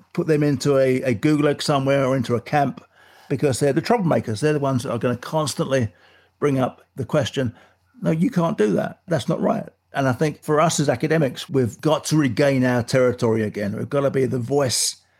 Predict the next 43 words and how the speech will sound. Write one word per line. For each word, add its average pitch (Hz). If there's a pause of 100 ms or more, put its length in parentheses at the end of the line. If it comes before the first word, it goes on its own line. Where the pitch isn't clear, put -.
(300)
of 117
reason, 101
the 156
voice 131
of 110
justice - (240)
in 135
our 127
society. - (280)
That -
doesn't 180
mean 156
we're 143
gonna 135
start 135
a 135
revolution 123
tomorrow 131 (460)
or 135
even 156
the 151
day 147
after, 196 (100)
but 139
at -
least 196
we're 202
gonna 175
speak 131
up 123
for 123
what 117
is 139
right - (200)
and, 127
uh, - (340)
for 120
what 131
is 123
just 139 (520)
for 135
our 127
society. 127